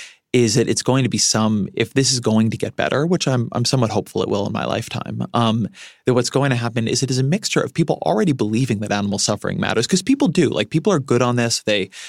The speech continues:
like, if you ask them if, like, we understand that torturing animals is a sign of sociopathy, like, like, they're, like, people, you don't need to convince them that animal suffering is bad. It's more just that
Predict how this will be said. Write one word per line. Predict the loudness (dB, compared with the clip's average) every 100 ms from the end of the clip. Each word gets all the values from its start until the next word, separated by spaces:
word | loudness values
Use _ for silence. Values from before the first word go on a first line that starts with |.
| -10 -4
like, | -2
if | 0
you | 2 2
ask | 2 0 0
them | 0 0
if, | -2 -2
like, | -4 -4
we | -2 0
understand | 2 2 2 0 0 -2
that | -4
torturing | -2 -2 0 2
animals | 2 2 2 2
is | 0
a | 0
sign | 2 0
of | 0
sociopathy, | 2 2 2 0 0 -2 0 2
like, | 0 -4 -12 -12 -2
like, | -2
they're, | 2 2 2
like, | 0 -2
people, | -4 0 2
you | 4 2
don't | 2
need | 2 2
to |
convince | 2 0 0 0 0 0
them | -2 -2
that | -2
animal | -2 0 -2
suffering | -2 -2 -2 -4
is | -2
bad. | -2 0 2 0
It's | 0 0
more | 2 2
just | 2 2
that | 0